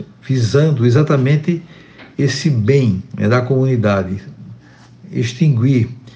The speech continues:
eh, o analfabetismo, procurando fazer com que as pessoas sintam a necessidade de conhecer o mínimo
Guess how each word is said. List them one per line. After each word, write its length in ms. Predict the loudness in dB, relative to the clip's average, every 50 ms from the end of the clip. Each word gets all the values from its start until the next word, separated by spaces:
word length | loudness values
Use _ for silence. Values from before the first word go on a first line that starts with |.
| -20 -20 -20 -16 _
eh, 200 | -4 -4 -4 -4 -2
o 100 | 0 0
analfabetismo, 1080 | 2 2 2 0 0 2 0 2 2 2 0 0 0 -2 -2 -2 -2 -2 -4 -8 -8 -10 -12 -16 -20 _ -20 _ _ -4
procurando 440 | -4 0 0 2 2 2 2 2
fazer 400 | 2 2 2 2 2 2 0 0
com 100 | -2 -4
que 140 | -2 0 0
as 100 | 0 0
pessoas 680 | 0 -2 -2 -2 -2 0 0 2 2 2 0 -2 -8 -14 -20 -20 -20 -20 -20 -20 _
sintam 760 | _ -18 -16 -2 2 4 6 6 4 4 4 4 4 4 2 2
a 80 | 0
necessidade 880 | 2 0 0 0 0 -2 -2 -2 -2 0 0 2 2 2 2 2 0 0 0 -4 -12 -20 -20 -20 -20 -20 -20 -20 -20 -20 -20 -20 -20 _ -8
de 800 | -4 0 2 4 4 6 6 4 4 4 2 2 2 0 -2 -4
conhecer 720 | 0 2 2 2 2 0 0 2 4 4 2 0 -2 -8 -10 -4
o 60 | 0
mínimo 600 | 2 4 6 6 6 6 6 4 2 0 -2 -4